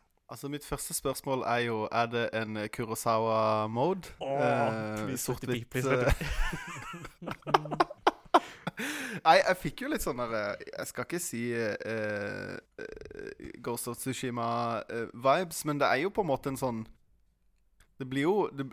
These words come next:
Speaker 1: jeg føler du er nærmere det enn selv, altså sånn s-,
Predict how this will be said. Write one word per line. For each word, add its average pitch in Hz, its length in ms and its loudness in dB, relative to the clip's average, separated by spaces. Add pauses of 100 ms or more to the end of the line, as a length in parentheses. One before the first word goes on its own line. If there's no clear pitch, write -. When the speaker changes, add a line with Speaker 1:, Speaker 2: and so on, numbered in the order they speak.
Speaker 1:
jeg 139 80 -12
føler 143 220 2
du 180 80 2
er 185 60 0
nærmere 127 500 2
det 117 100 0
enn 113 140 -2
selv, 101 680 -6
altså 123 340 -4
sånn 117 260 -6
s-, - 160 -8